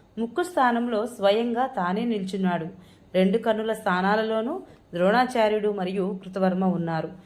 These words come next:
శిరోభాగంలో అశ్వత్థామ, కృపాచార్యుడు నిలబడ్డారు. వారితో త్రైగర్తులు, కైకేయులు, వాటధానులు కూడా ఉన్నారు. మద్రక, సింధు,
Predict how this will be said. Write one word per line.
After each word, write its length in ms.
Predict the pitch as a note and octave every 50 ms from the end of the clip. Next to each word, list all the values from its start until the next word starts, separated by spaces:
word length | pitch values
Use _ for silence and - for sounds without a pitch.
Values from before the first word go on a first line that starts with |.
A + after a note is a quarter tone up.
| - - _ _ - -
శిరోభాగంలో 720 | G#3 G#3 G#3+ A#3 A#3 G3 F#3+ G3+ G3+ F#3+ G3+ G3+ G3+ G3 F#3+
అశ్వత్థామ, 840 | F3 F#3+ - - G#3+ G#3 F#3 G3 G3+ G#3+ G#3+ A3 G#3 G3 A3+ - - - - - _ _
కృపాచార్యుడు 760 | - G#3+ A3+ A3 B3+ B3 B3 A#3+ - G#3+ G3 F#3+ F#3 F#3 G3
నిలబడ్డారు. 600 | C#4 D4+ C#4 G#3 F#3 F3+ F3 D#3+ - E3 D#3 D3+ E3 - - - - _ _ _ -
వారితో 580 | A3+ A#3 B3 B3+ C4+ - - B3+ D4+ F#4+ F#4 - - - _ _ _ _ _ _ _ _
త్రైగర్తులు, 840 | - A3+ A3 A#3+ C#4 C#4+ C#4+ C#4 C#4 C#4 C#4 - C4+ C4 D4 D#4+ E4 D#4+ -
కైకేయులు, 800 | G#3 G3 A3 - - - B3+ B3 B3 A#3+ B3 A#3+ B3+ E4 G#4 A4+ - - - _ _ _ -
వాటధానులు 880 | E3+ F3+ F#3 G3 A3 A#3+ A#3+ D4 A#3+ A3 A3+ A#3+ A#3+ A#3+ A#3+ A#3 A3+ A3
కూడా 300 | A3 G3+ G3 G#3 G#3+ A3+
ఉన్నారు. 420 | G#3 G3 F3+ E3+ E3 E3 D#3 E3 - - _ _ _ _ _ _ _ _ -
మద్రక, 640 | F3+ F#3 F#3+ F#3 A#3 A#3 A#3+ A#3+ A#3+ A#3+ B3 B3+ B3+
సింధు, 720 | B3+ - - - G3+ G3+ A3 A#3 A#3 A3 A#3 A#3+ B3+ B3